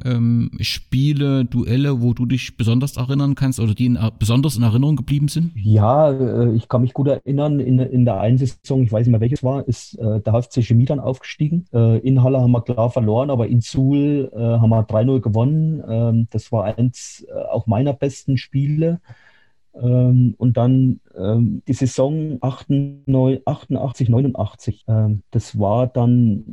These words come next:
Speaker 2: äh, wohl unsere beste Saison. Ähm, da waren wir zum Schluss auch ziemlich weit oben mit. Und, äh, durch die Neueinteilung, dass es nur noch zwei Staffeln gab, ähm, hat sich natürlich das Niveau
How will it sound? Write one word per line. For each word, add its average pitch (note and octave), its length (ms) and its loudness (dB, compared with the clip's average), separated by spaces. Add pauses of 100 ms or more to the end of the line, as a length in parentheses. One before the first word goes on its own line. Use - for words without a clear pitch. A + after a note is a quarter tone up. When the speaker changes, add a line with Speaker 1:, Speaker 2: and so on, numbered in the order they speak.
(100)
Speaker 2:
äh, G#2 320 -2
wohl A#2+ 180 2
unsere A#2+ 340 -2
beste C3 340 -6
Saison. B2 580 0
Ähm, A2+ 480 2 (240)
da A2 160 -2
waren A#2+ 180 2
wir C3 120 0
zum A#2+ 160 2
Schluss - 520 -6
auch A2+ 200 -4
ziemlich C3 400 -2
weit A2+ 180 -2
oben C3 300 0
mit. B2 260 0 (580)
Und, A#2 280 0
äh, A2+ 260 0
durch B2+ 300 -2
die B2+ 380 2
Neueinteilung, A2+ 840 2
dass G#2+ 120 0
es A2+ 120 0
nur A#2 100 0
noch G#2+ 120 0
zwei A2+ 220 0
Staffeln B2+ 460 -2
gab, C3 380 -2
ähm, A2+ 320 2
hat A2+ 160 0
sich C3 240 0
natürlich B2+ 460 0
das - 180 -2
Niveau B2+ 560 2